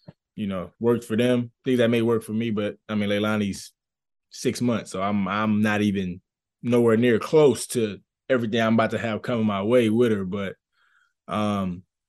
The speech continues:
you know, I, I, I ask a lot of questions. Like, I re-, I more so, like, talk to my family. Like, I don't, you know, I talk to my grandpa, my uncles, you know, my dad all the time. But, you know, I got a good team around me to, you know, help me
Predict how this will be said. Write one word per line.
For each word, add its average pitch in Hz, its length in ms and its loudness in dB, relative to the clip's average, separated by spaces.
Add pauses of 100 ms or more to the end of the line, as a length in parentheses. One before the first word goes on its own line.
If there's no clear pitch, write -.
(120)
you 120 140 0
know, 113 100 2
I, 127 200 2 (140)
I, 127 200 2
I 135 220 0
ask 131 220 0
a 120 60 0
lot 123 160 2
of 107 60 -2
questions. 113 400 0
Like, 101 120 -6
I 127 80 0
re-, 127 200 2
I 127 120 0
more 123 260 0
so, 117 200 -4
like, 104 220 -8
talk - 300 -8
to 123 120 0
my 98 200 -2
family. 95 500 -4
Like, 90 280 -6
I 101 100 -4
don't, 98 300 -6 (180)
you 104 100 -10
know, 92 80 -8
I 98 120 -6
talk 104 280 -6
to 110 60 -6
my 101 140 -4
grandpa, 101 580 -4
my 95 280 -4
uncles, 95 420 -10 (800)
you 92 120 -6
know, 87 380 -4
my 98 180 -2
dad 92 300 -2
all 92 120 -2
the 90 80 -6
time. 92 500 -6 (300)
But, 90 280 -4 (540)
you 98 140 -14
know, 98 80 -12
I 104 140 -4
got 101 180 -2
a 95 60 -4
good 98 240 -4
team 107 260 -2
around 98 380 -4
me 90 120 -6
to, 87 180 -8 (800)
you 92 80 -16
know, 80 100 -12
help 95 180 -6
me 95 120 -4